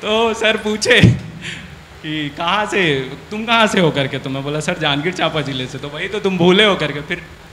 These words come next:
थोड़ा बहुत डांटे, ज़्यादा कुछ नहीं बोले, "जाओ क्लास से बाहर।" बोले। तो मैं थोड़ा रोने जैसा शकल बना दिया। फिर बोलते हैं, "चलो ठीक है, बैठ जाओ,"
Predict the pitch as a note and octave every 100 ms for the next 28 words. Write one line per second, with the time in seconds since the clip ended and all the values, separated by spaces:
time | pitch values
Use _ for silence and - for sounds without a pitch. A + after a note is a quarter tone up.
0 | - A3 C4 C4+ A#3 G#3+ B3 A3 F#3+ G3
1 | G#3 G#3 G3+ F#3+ G3 F3+ F3+ F#3 E3 -
2 | E3 D3+ D3 C3+ C3 B2 - - - -
3 | - D3+ D#3+ E3+ E3 E3+ F3+ G#3+ F3+ F3
4 | - - A3+ A#3 A3+ A3 G#3+ G#3 G3 -
5 | - - - - F3 F3 F3+ F3+ G3 G#3+
6 | G#3 G3 F3+ E3 C#3+ C3 B2+ A2+ A#2 A2+